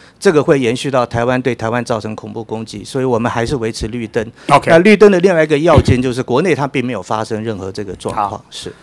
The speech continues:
Speaker 2: 我们只是要透过厘清，让国人知道我们实际的情况怎么样，哈，不是要造成恐慌，哈。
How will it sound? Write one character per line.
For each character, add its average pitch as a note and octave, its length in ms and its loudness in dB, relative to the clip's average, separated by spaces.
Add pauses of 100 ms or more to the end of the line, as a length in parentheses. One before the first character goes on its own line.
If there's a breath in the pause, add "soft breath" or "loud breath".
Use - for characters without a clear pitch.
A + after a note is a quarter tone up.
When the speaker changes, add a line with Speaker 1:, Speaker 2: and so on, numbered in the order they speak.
Speaker 2:
我 - 80 4
们 E3 100 6
只 D#3 80 0
是 E3 80 2
要 G#3 80 10
透 G3+ 140 8
过 G3+ 100 10
厘 E3 160 8
清， F#3 160 6
让 F3+ 180 10
国 D3+ 120 6
人 D3 100 6
知 D#3+ 140 2
道 D#3+ 120 10
我 B2+ 120 6
们 A2+ 120 0
实 B2+ 160 -4
际 C#3+ 120 0
的 C3+ 80 6
情 G#2+ 200 -4
况 A#2+ 220 6
怎 G#2 140 -4
么 G2+ 80 -4
样， G2+ 200 4
哈， G#2 140 0
不 D3 100 -4
是 C#3+ 120 4
要 D#3 80 8
造 D#3 120 8
成 B2 180 2
恐 A2+ 260 -2
慌， A2 240 2
哈。 A2 200 -2